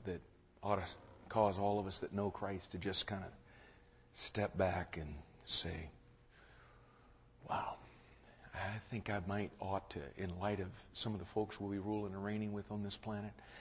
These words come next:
might ought to just step back and just look at my life and see why it is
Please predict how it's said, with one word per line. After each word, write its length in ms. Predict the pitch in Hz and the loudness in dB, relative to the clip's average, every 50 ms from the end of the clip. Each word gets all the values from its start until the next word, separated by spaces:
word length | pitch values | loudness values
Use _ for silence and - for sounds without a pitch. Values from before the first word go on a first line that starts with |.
| - - - - - - - - | -14 -14 -14 -16 -16 -16 -8 0
might 140 | - 107 107 | 4 6 8
ought 180 | 107 101 92 80 | 8 6 6 2
to 60 | 95 | 0
just 160 | 92 - - | 2 2 2
step 320 | - - 104 95 85 - | 4 4 4 2 2 2
back 320 | 95 90 87 85 - - - | 2 2 2 2 0 -2 -4
and 120 | 82 82 | -4 -4
just 460 | 82 92 87 - - - - - - - - - - - - | -2 -2 -2 0 0 0 0 0 -2 -6 -10 -16 -16 -8 -4
look 160 | 95 98 - - | -4 -4 -4 -4
at 80 | - | -2
my 140 | 98 95 92 | -2 0 0
life 580 | 90 87 92 87 78 80 - - - - - - - - - - - - - - - - - - - - - - - - - | 0 -2 -2 -4 -4 -6 -8 -10 -14 -18 -18 -20 -20 -20 -20 -20 -20 -20 -20 -20 -20 -20 -20 -20 -20 -20 -20 -20 -20 -14 -8
and 80 | - | -4
see 360 | - - - 101 92 87 82 80 - - - - | 0 2 2 2 2 0 -2 -6 -10 -14 -10 -6
why 220 | 87 87 90 90 | -4 -2 -2 -2
it 120 | 87 - | -2 -2
is 500 | 80 92 87 76 65 - - - - - | -2 -2 -2 -4 -4 -4 -4 -4 -4 -4